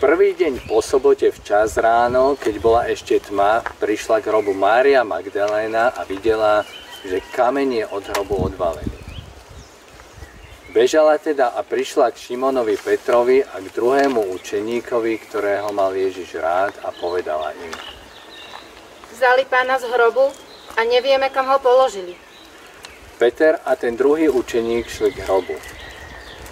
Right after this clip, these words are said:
Speaker 1: Bežali obaja spolu, iba že druhý učeník bežal rýchlejšie ako Peter, takže prišiel k hrobu prvý.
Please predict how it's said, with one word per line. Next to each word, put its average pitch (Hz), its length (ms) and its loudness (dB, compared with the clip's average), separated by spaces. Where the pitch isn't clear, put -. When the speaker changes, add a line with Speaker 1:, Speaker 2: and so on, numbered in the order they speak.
Speaker 1:
Bežali 131 480 2
obaja 123 480 2
spolu, 110 480 2
iba 127 240 0
že 113 160 -2
druhý 156 400 2
učeník 135 560 0
bežal 120 400 2
rýchlejšie 110 720 0
ako 95 320 -8
Peter, 98 560 -4
takže 98 400 0
prišiel 110 400 0
k - 80 -4
hrobu 107 240 2
prvý. 92 480 -2